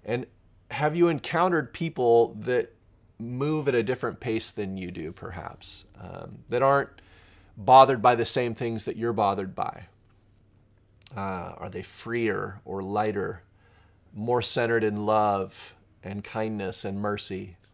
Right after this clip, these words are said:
Um, have you found those people? Maybe you are those people. I know that some of you are those people. Uh, but whether it's near or far is an important reality.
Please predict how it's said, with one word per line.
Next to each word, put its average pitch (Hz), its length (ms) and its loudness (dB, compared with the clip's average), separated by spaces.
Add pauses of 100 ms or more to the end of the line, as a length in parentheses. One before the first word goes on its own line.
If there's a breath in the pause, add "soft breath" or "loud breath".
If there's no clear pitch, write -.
(1000 soft breath)
Um, 98 240 -18
have 117 220 -8
you 131 100 -6
found 123 340 -4
those 120 220 -2
people? - 540 -10 (520)
Maybe 135 300 -2
you 131 180 2
are 147 160 6
those 101 200 -4
people. - 300 -6
I 104 100 2
know 127 180 0
that 120 160 -2
some 104 200 -2
of 95 140 -4
you 98 160 -6
are 87 200 -2
those 76 200 -6
people. - 440 -16 (1600 soft breath)
Uh, 107 260 -18 (180)
but 123 160 0
whether 147 320 4
it's - 200 0
near 147 280 -2
or 117 200 -4
far 110 400 2
is 101 100 -4
an 101 60 -8
important - 460 -6
reality. 92 580 -12